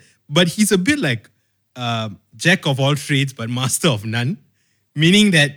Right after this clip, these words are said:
you know, he, he, he, he goes and does everything, but he never really does well in anything. And that kind of used to always be a weakness of mine,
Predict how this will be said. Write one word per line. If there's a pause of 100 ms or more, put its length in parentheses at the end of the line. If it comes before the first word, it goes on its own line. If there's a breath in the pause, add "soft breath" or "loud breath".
you
know,
he, (200 loud breath)
he,
he,
he (240)
goes
and
does
everything,
but
he
never
really
does
well
in
anything. (400 soft breath)
And
that (420)
kind
of
used
to
always
be
a
weakness
of
mine,